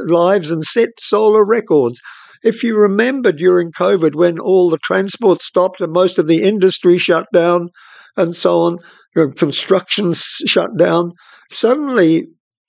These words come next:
the, the skies became much clearer, the birds returned to urban centres,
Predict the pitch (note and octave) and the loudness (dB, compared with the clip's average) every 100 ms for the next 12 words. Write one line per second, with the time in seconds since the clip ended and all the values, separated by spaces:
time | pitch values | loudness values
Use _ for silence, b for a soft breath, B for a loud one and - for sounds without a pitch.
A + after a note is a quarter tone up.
0 | _ _ - E3 D3+ E3+ D3 - G3 G3 | _ _ -4 2 2 0 -4 0 0 2
1 | G#3 D#3+ F3 - F#3 F3+ F#3 F#3+ - - | 0 -2 -4 -2 -4 -2 -4 -4 -4 2
2 | F#3+ G3 F#3 D#3+ C#3+ F#3+ G3 F#3 E3+ F3 | 2 4 2 0 0 2 2 0 -2 -4
3 | - F3+ F#3+ F#3 - F3 D#3+ E3+ F#3+ F3+ | 0 0 0 -2 0 0 2 2 0 0
4 | F3 - F#3+ F#3+ F3+ F#3 F3 | -4 0 0 -2 0 0 0